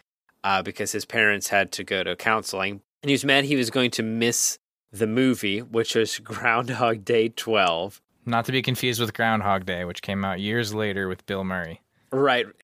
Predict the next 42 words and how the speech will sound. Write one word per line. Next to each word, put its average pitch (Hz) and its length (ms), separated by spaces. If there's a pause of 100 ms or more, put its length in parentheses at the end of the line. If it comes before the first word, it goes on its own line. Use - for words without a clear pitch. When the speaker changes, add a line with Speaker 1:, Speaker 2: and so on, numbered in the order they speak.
Speaker 1:
They're 127 220
riffing 131 420
on 117 140
Friday 110 320
the 101 140
thirteenth 107 720 (120)
and 110 460
as 117 200
a 113 60
date, 113 300
and 113 120
also 113 320
because 104 520 (160)
he 123 100
does 117 220
the 107 80
same 104 260
things 95 380
over 95 260
and 87 80
over 82 200
and 82 80
over 76 180
again. 67 280 (220)
Speaker 2:
This - 180
is 101 120
an 117 80
axe-murdering 101 760
Groundhog 95 480
Day 90 140
movie. 87 380 (320)
Speaker 1:
But 139 200
it's 139 160
showing 180 380
at 214 80
the 185 120
local 147 340
drive-in, 131 540
which 127 420
is 123 340
easily 165 500
viewable, 127 720